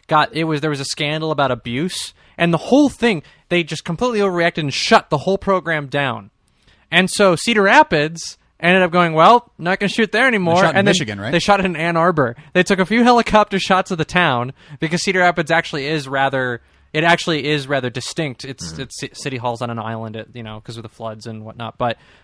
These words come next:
Speaker 1: um, not
Speaker 2: Like
Speaker 1: because
Speaker 2: Ve-,
Speaker 1: of the floods,
Speaker 2: it's like
Speaker 1: but
Speaker 2: Venice.
Speaker 1: Yeah, no.
Speaker 2: <laughs>
Speaker 1: It's
Speaker 2: It's the Venice of Americas.
Speaker 1: Yeah. This is one of the greatest gags, by the way.
Speaker 2: Is this it?
Speaker 3: Oh.
Speaker 2: Nope.
Speaker 1: Nope.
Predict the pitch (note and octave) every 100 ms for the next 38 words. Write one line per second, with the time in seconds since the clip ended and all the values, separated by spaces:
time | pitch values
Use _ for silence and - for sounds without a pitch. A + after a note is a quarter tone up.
0 | - B2+ A#2+ G#2+ D3 B2+ - F3+ C3+ A#2+
1 | A#2 A2 A#2 A#2+ G#2+ A2+ A#2 - - _
2 | - D3+ A2+ G2 - C3+ A2+ F#2 - G#2+
3 | F#2+ - D3 D3 - D#3 B2 D#3+ E3 D3+
4 | C3+ A#2+ B2+ A2+ G2+ F2+ - B2 F#2 C3
5 | - D3 - C4+ C#4+ C4 A#3+ F3 - -
6 | F3+ F3+ E3 E3+ C#3 A#2 A#2+ A2 G#2+ G#2
7 | G#2 G2+ C#3+ F3 A3 - - E3+ C#3 C#3+
8 | B2 B2 B2+